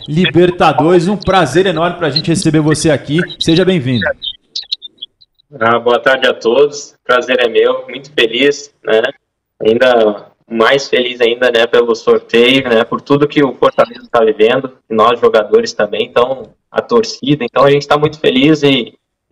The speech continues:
Speaker 2: e agora vamos partir pras oitavas de final, um jogo dificílimo, né, Estudiantes fez uma bela campanha no primeiro, na primeira fase, mas acho que temos totais condições de fazer um grande jogo.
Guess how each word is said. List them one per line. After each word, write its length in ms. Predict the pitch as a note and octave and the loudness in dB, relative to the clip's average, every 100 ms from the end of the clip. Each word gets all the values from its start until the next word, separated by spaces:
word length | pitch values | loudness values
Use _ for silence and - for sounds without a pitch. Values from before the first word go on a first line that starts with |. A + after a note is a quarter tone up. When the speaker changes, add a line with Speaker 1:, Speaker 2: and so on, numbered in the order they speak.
| - | -2
Speaker 2:
e 80 | A#2 | 0
agora 320 | A#2+ B2 C#3 | 4 4 4
vamos 220 | C3+ C#3 | 2 0
partir 280 | C#3 B2+ C#3+ | -2 -4 -4
pras 160 | C#3 B2+ | -2 0
oitavas 340 | C3 B2+ A#2+ A#2+ | 0 0 0 0
de 60 | |
final, 580 | - A2+ A#2+ C#3 C#3 C#3 _ | -4 0 4 4 0 -6 _
um 60 | G#2+ | -2
jogo 220 | A#2 B2 | -2 -2
dificílimo, 800 | B2 - A2+ - D3 D3+ D3 C#3+ - _ _ - | -6 -8 -10 -6 -4 -4 -4 -6 -10 _ _ 0
né, 200 | G#2+ B2+ | 0 0
Estudiantes 540 | - - A2+ A#2 - - | -6 -10 0 0 0 -2
fez 160 | A#2 | -2
uma 160 | A2+ A2 | 0 2
bela 240 | A2+ A#2 | 4 4
campanha 380 | A#2 A2 A2+ A2+ | 2 0 2 2
no 80 | A2 | 0
primeiro, 440 | A2 G#2+ G#2+ G#2 - _ _ _ _ - | 2 4 4 2 -4 _ _ _ _ -4
na 100 | A2 | -2
primeira 320 | A#2+ A2 - | 2 2 2
fase, 520 | - A2+ B2+ C3 D3 - | 2 2 2 0 -8 -4
mas 600 | A2+ B2+ C#3+ C#3+ - - _ _ | 0 2 2 0 -4 -16 _ _
acho 200 | - B2 | -2 -2
que 100 | - | -4
temos 320 | - C#3 C3+ - | -2 0 -2 -2
totais 400 | C3+ - C#3 - | -2 0 0 2
condições 380 | D#3 D3 D3 D3 | -2 0 0 2
de 60 | |
fazer 200 | C#3+ C3+ | 2 2
um 60 | C#3+ | 2
grande 280 | C3+ D#3 C#3+ | 2 0 -2
jogo. 340 | A#2+ A2 - | 2 2 0